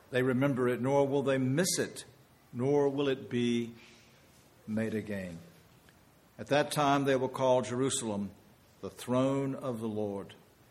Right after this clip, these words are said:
and all the nations will be gathered to it, to Jerusalem,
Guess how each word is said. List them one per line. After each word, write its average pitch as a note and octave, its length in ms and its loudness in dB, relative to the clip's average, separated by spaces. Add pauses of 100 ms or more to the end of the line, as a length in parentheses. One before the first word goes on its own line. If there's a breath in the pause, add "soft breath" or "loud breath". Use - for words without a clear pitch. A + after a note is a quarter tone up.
(440 soft breath)
and A#2+ 80 0
all D#3+ 220 6
the D#3+ 80 4
nations D#3 480 6
will C3+ 80 2
be C#3 100 4
gathered C#3 460 6
to A2+ 180 -2
it, A2 260 -2 (580 soft breath)
to D#3+ 120 -4
Jerusalem, D3 680 2